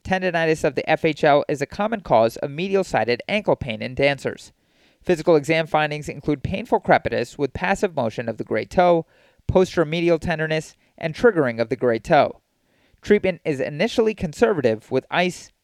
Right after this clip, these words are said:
N saids, and activity modification. Steroid injections are contraindicated given the close proximity of the posterior tibial nerve. If conservative treatment fails,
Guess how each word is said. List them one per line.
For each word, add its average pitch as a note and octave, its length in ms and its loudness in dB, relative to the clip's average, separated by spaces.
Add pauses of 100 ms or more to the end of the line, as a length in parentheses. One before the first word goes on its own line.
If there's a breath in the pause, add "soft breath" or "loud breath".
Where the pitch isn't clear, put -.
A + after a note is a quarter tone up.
(100)
N D#3 160 0
saids, D#3+ 460 2
and D#3 100 -4
activity G#3 460 -2
modification. C3 720 -4 (760 soft breath)
Steroid A3+ 460 4
injections A#2+ 720 -2
are C3 120 4
contraindicated B2 920 -4
given D3+ 220 -4
the C#3+ 80 -6
close - 320 0
proximity D3 680 -2
of D3 120 -4
the C#3+ 80 0
posterior F#3 460 -2
tibial A2+ 340 -6
nerve. C3 340 -2 (560)
If C#3+ 140 -4
conservative E3 560 0
treatment - 380 -4
fails, D#3+ 420 2